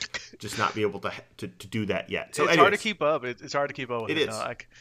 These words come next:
Speaker 1: oh, yeah. All right, all right. So, okay, so now that definitely makes more sense. I see where you're coming from. And now let's go ahead and do, uh, the last team that we know for sure that's been kind of, like, spoken about there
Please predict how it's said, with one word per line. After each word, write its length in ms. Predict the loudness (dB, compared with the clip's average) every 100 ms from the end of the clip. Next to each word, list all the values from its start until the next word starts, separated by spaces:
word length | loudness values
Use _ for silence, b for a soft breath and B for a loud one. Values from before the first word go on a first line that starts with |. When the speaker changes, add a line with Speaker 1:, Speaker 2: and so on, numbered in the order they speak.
| B B -4
Speaker 1:
oh, 40 |
yeah. 160 | 0 2 4
All 120 | 6
right, 140 | 6
all 100 | 2
right. 80 | -4 -12 -8
So, 200 | -2 0
okay, 180 | 0 -4
so 100 | 0
now 160 | 2 4
that 120 | 2
definitely 240 | 0 -2
makes 160 | -8 -8
more 100 | -10
sense. 140 | -6
I 100 | 0
see 140 | 0 0
where 80 | -4
you're 80 |
coming 220 | -4 -8 -10
from. 260 | -10 -8
And 100 | 0
now 200 | 4 6
let's 200 | 4 0
go 140 | 2 4
ahead 240 | 4 0
and 100 | 0
do, 280 | -2 -4 -6 B B B B
uh, 100 | -4
the 120 | -2
last 280 | 0 0 0
team 140 | -6
that 100 | -10
we 60 | -8
know 520 | -2 0 0 -2 -6
for 160 | -8 -10
sure 200 | -6 -6
that's 140 | -8
been 140 | -10 -8
kind 180 | -6 -4
of, 80 |
like, 180 | -6 -10
spoken 320 | -10 -10 -10
about 300 | -8 -6 -6
there 320 | -6 -6 -8